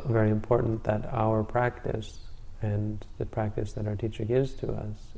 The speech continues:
is according to the Tipitaka. And so often there should be citations given. Where does this teaching come from? For instance, the four foundations of mindfulness. It's important to make clear that this isn't something we just made up,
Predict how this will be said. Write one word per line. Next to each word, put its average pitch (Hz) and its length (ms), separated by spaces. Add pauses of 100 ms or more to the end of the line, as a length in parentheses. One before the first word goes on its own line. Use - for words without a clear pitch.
is 131 220
according 104 540
to 107 140
the 104 100
Tipitaka. - 560 (680)
And 101 420 (560)
so 110 140
often 104 420
there 104 120
should 101 220
be 107 220 (540)
citations 113 800
given. - 460 (540)
Where 107 260
does 95 180
this 104 160
teaching 104 400
come 110 280
from? 104 280 (600)
For 113 60
instance, 107 400
the 113 100
four 107 260
foundations 101 600
of 104 60
mindfulness. 107 680
It's - 160
important 113 420
to 113 80
make 107 300
clear 113 420 (720)
that 107 120
this 113 180
isn't 110 260
something 107 420
we 110 100
just 104 260
made 107 200
up, 113 300